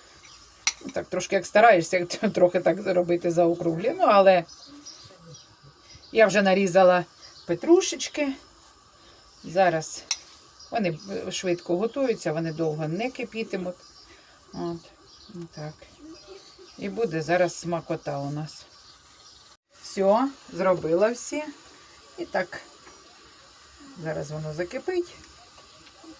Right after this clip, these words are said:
Так, беремо, кидаємо перчик. Це все за, за смаком. Скільки хочете, стільки кидайте. Сіль теж за смаком.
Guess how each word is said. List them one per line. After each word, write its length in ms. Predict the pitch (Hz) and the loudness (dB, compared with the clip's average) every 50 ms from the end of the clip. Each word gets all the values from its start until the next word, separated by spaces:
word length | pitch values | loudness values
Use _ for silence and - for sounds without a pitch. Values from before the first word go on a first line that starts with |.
| - - 339 339 _ _ - - | -20 -20 -20 -20 _ _ -16 -6
Так, 200 | - - 208 180 180 | 0 0 0 0 0
беремо, 360 | 185 254 262 269 254 240 220 208 | -2 2 2 2 4 2 0 2
кидаємо 560 | - 226 202 220 214 208 196 196 196 185 160 - - - - - - - | 2 2 4 4 4 4 2 0 -2 -2 -4 -6 -14 -20 -20 -18 -8 0
перчик. 540 | 233 208 185 190 - - - 285 - - - - - - - - - - - - - - - - - - - - - - - - - - - - - - - - - - - - - - - - - | 4 4 4 4 0 -6 -8 -8 -8 -10 -16 -18 -20 -20 -20 -20 -20 -20 -20 -20 -20 -20 -20 -20 -20 -20 -20 -20 -20 -20 -20 -20 -20 -20 -20 -20 -20 -20 -20 -20 -20 -20 -20 -20 -20 -20 -20 -16 -6
Це 100 | - 339 | -6 -6
все 200 | - - - 240 | -4 0 -2 0
за, 220 | 165 185 180 170 | 2 4 2 2
за 100 | 160 180 | 2 -2
смаком. 420 | 165 - 175 165 151 - 143 143 147 | -4 -4 -6 -8 -8 -8 -10 -10 -10
Скільки 180 | - - - 190 | -12 -10 -10 -10
хочете, 280 | - - 240 226 233 202 | -6 -4 -4 -4 -2 -4
стільки 320 | - - 175 165 - 160 | -2 -4 -4 -4 -4 -6
кидайте. 560 | 151 - 156 196 - 135 139 139 - - 147 - - - - - - - - - - - - - - - - - - - - - - - - - - - - - - - - - - - - - | -4 4 4 4 4 4 -4 -6 -6 -8 -10 -10 -12 -20 -20 -20 -18 -18 -18 -18 -20 -20 -20 -20 -20 -20 -20 -20 -20 -20 -20 -20 -20 -20 -20 -20 -20 -20 -20 -20 -20 -20 -20 -20 -20 -20 -20 -14
Сіль 220 | - - - 151 135 147 - | -14 -8 -8 -6 -8 -6 0
теж 200 | - 185 202 196 | 0 0 0 0
за 180 | - 190 202 | -4 -6 -6
смаком. 680 | 190 - - 202 208 196 - - - 214 214 208 208 | -6 -6 -10 -12 -12 -12 -14 -12 -8 -8 -8 -8 -10